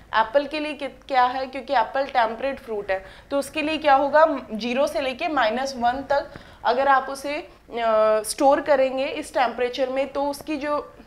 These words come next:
है, वो life जो हो जाएगी, वो four to eight month तक वो आराम से store कर सकते हैं, ठीक है, Apple को।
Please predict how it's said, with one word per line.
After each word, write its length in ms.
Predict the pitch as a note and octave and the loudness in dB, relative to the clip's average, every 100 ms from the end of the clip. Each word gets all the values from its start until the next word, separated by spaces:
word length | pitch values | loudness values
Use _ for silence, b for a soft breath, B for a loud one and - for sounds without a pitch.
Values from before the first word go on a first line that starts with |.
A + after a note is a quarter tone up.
| - | -8
है, 200 | C4 A#3 | 0 2
वो 200 | B3 C#4 | 2 0
life 400 | C4 A#3 A3 - | 2 2 2 -2
जो 140 | A#3+ C#4+ | -6 -4
हो 60 | |
जाएगी, 300 | B3+ A#3 A#3 | -2 -4 -4
वो 180 | C4+ D#4 C#4 | -4 -4 -4
four 240 | A#3+ B3 | -4 -4
to 60 | C#4+ | -4
eight 300 | B3 C4 C#4 | -2 -2 -4
month 220 | A#3+ A#3 C4+ | -6 -4 -4
तक 100 | C4+ | -2
वो 80 | C4+ | 0
आराम 320 | A3+ G#3+ A3 | 0 0 -4
से 160 | A3 C4+ | -8 -12
store 480 | - A#3 D4 G#4 b b b - | -6 -4 -4 -6 b b b 0
कर 140 | C4+ | 0
सकते 380 | C4 G#3 - F3+ | 2 -4 -6 -12
हैं, 160 | F#3 F#3 | -12 -14
ठीक 160 | - C#4+ | -10 2
है, 120 | E4+ | 4
Apple 260 | A#3+ - G#3+ | 4 0 -4
को। 220 | G3 F#3 | -4 -10